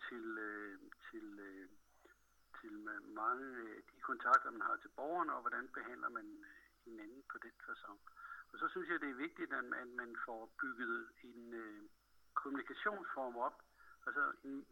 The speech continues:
en, en måde at møde borgerne på inden for det område, som man, øh, som man, øh, nu er sat til at, at, at forvalte. Øh, det,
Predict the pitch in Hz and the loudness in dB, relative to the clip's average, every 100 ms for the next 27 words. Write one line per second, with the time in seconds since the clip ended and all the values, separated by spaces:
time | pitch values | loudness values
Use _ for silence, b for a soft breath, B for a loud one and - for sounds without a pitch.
0 | - 131 - 139 139 131 139 175 208 - | -10 -10 -6 -2 0 2 4 4 2 0
1 | 127 120 - - 165 180 - - 127 127 | -2 0 2 4 4 0 -6 -4 0 2
2 | 151 156 - - 170 - - 143 151 - | 2 2 0 0 0 -2 -10 -10 -8 -4
3 | 160 156 127 143 147 139 139 - 120 113 | -2 0 -2 -2 -2 -4 -4 -6 -6 -6
4 | 110 107 104 98 - - b b b - | -6 -8 -10 -12 -20 -20 b b b -16
5 | - 113 113 107 104 98 101 104 131 139 | -4 -4 -2 -6 -8 -8 -8 -8 -2 -2
6 | - 117 - 127 127 123 107 98 98 110 | -2 -8 -2 2 4 4 2 -2 -12 -12
7 | 104 113 104 - 123 139 147 - - - | -10 -8 -8 -6 2 4 2 -8 -16 -20
8 | B B B B - _ 123 117 113 110 | B B B B -20 _ -8 -6 -6 -8
9 | - - - - - - 139 147 | -12 -20 -20 -20 -18 -10 -8 -8